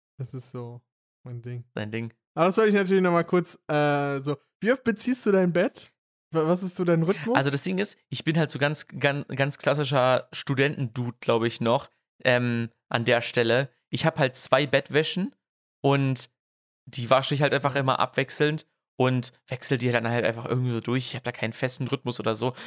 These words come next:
Speaker 2: Irgendwann, wenn ich so das Gefühl hab, so, ja, jetzt ist wieder Zeit, dann
Speaker 1: Ja, ja,
Speaker 2: so,
Speaker 1: same.
Speaker 2: das ist geil. Wa-, keine Ahnung.
Speaker 1: Ich hab das auch immer, ich hab das im Gefühl immer,
Speaker 2: Ja.
Speaker 1: wenn ich, wenn ich's wechseln
Speaker 2: Ja,
Speaker 1: will.
Speaker 2: wenn man sich denkt, "Oh geil, und jetzt gleich noch
Speaker 1: Mhm.
Speaker 2: duschen und dann noch einen neuen Schlafanzug, geil."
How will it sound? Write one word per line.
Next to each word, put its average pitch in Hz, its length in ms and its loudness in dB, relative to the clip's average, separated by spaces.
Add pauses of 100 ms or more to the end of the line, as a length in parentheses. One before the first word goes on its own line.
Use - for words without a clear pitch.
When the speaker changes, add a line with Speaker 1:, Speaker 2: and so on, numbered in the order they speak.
(120)
Speaker 2:
Irgendwann, 151 300 4
wenn 135 60 2
ich 127 60 -2
so 135 60 0
das 123 100 -2
Gefühl 135 300 0
hab, 127 100 -2
so, 139 100 -2
ja, 131 260 2
jetzt 120 180 -2
ist 113 120 -4
wieder 120 200 2
Zeit, 117 360 2
dann 113 320 -2
Speaker 1:
Ja, 135 160 -2
ja, 123 180 0
Speaker 2:
so, - 80 -10
Speaker 1:
same. 110 120 0
Speaker 2:
das 113 100 -4
ist - 200 -4
geil. 110 320 -2
Wa-, - 340 -6 (140)
keine 110 160 -8
Ahnung. 165 100 0
Speaker 1:
Ich 208 40 6
hab 214 80 2
das 202 180 0
auch 185 180 4
immer, 156 300 2 (100)
ich 151 160 0
hab 170 100 -2 (240)
das 151 200 -2 (220)
im 156 160 2
Gefühl 139 560 0
immer, 117 340 -8
Speaker 2:
Ja. 113 120 0
Speaker 1:
wenn 123 100 -6
ich, 123 200 -12 (160)
wenn 127 180 -8
ich's 123 160 -12
wechseln 123 340 -10
Speaker 2:
Ja, 110 180 -2
Speaker 1:
will. 113 80 -16
Speaker 2:
wenn 113 100 -2
man 113 120 -2
sich 107 120 -10
denkt, 120 220 -4
"Oh 123 80 -2
geil, 117 320 0
und 123 80 -6
jetzt 123 140 -6
gleich 127 120 -4
noch 127 80 -2
Speaker 1:
Mhm. 131 60 -8
Speaker 2:
duschen 147 340 -8
und 131 100 -6
dann 123 100 -2
noch 123 60 -2
einen 123 80 -6
neuen 117 160 -2
Schlafanzug, 117 520 -10
geil." - 260 -2